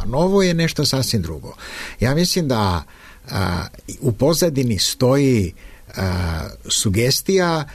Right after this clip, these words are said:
da bi tek jedna potpuno nova Srbija, jedna drugačija Srbija bila kompatibilna sa onim što, a, a, Zapad, a, pod američkom dominacijom misli da su zapadne vrednosti.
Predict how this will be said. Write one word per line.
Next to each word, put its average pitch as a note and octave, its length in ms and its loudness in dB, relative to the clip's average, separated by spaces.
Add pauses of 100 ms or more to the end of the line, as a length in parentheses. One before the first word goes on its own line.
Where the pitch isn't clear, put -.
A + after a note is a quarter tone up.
(240)
da A#2+ 120 2
bi C3+ 160 2
tek F#3+ 220 0
jedna D#3+ 200 0
potpuno E3 460 0
nova A#2+ 320 2
Srbija, F#2+ 340 -2
jedna G#2+ 200 2
drugačija A#2+ 560 0
Srbija C3+ 380 0
bila C3 240 2
kompatibilna G#2+ 920 0
sa - 260 0
onim G3 480 4 (400)
što, B2 680 2 (160)
a, F2+ 500 0 (200)
a, D2+ 320 -8 (880)
Zapad, C#3 840 -2 (800)
a, G2 200 0
pod A#2 240 0
američkom C#3 560 0
dominacijom B2+ 600 2
misli D3+ 300 0
da G#2+ 120 0
su A2+ 140 -2
zapadne G2 460 0
vrednosti. - 640 -10